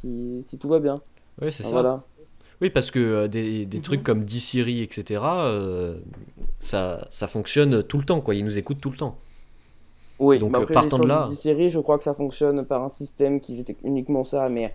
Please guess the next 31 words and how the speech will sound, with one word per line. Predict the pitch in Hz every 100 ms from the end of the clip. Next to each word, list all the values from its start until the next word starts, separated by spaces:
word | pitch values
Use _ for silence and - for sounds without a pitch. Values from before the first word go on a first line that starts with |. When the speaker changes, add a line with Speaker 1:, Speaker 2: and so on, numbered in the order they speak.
| - - - - - - - -
Speaker 1:
après, | 123 - 165
ça | 147
n'empêche | 131 143 -
pas, | 151
je | 143
sais, | 143 160
j'avais | 156 147 147
entendu, | 147 147 143 139 147 165
euh, | 156 143 139
je | 139
ne | 143
sais | - 135
plus | 139 - 139
où, | 147 156 151 - - _ - _ - - -
il |
y |
avait | 139
un | 135 139
appareil | 135 139 139 160 170
qui | 147
était | 143
capable | 139 135 135
de | 135
nous, | 131 131 131 123 - - - - -
de | 127
nous | 139 127
écouter | 139 139 - 170
alors | 151 139
qu'il | 127
est | 123
éteint. | 127 113